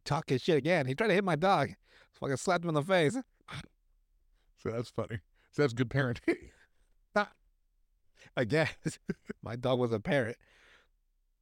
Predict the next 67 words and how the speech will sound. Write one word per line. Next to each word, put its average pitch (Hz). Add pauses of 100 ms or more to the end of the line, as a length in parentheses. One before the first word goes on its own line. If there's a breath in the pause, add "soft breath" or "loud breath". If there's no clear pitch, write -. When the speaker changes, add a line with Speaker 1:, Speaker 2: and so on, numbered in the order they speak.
(200)
Speaker 2:
No, 143
that 127
was 117
your 117
kid. 143 (720)
Speaker 1:
I 104
guess 117
technically, 107
yeah. 107 (320)
Speaker 2:
So 135 (200)
that's 127
your 196
kid. 151
You 127
smacked 139
the 143
person 147
that 127
was 147
attacking 147
your 160
kid. 156 (340)
Speaker 1:
Wasn't 269
even 220
that 180
hard. 143
I 123
fucking, 127
I 139
barely 156
tapped 117
him. 143 (460 soft breath)
Speaker 2:
But 139
he 135
still 131
wailed, 131
Speaker 1:
He 123
Speaker 2:
didn't 139
Speaker 1:
fucking 127
Speaker 2:
he? 131
Speaker 1:
overreacted 123
like 117
a 104
bitch. 110
Speaker 2:
It's 240
like, 185 (320)
<laughs> 403
I 202
already 151
knew 147
it. 170 (340)
Speaker 1:
It's -
like 143
getting 147
stuff 165
him 156
in 135
the, 110
in 135
the 127
top 156
of 147
the, 127
the 131
top 165
fucking, 131
uh, 117